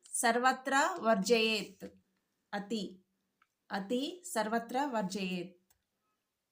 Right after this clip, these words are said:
ఇరవై రెండు అడ్డం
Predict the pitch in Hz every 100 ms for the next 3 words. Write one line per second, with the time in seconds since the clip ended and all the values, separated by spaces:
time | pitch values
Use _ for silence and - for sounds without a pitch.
0 | _ _ _ _ _ _ _ _ _ _
1 | _ _ _ _ _ _ - 226 254 277
2 | 269 240 240 262 285 226 190 226 208 277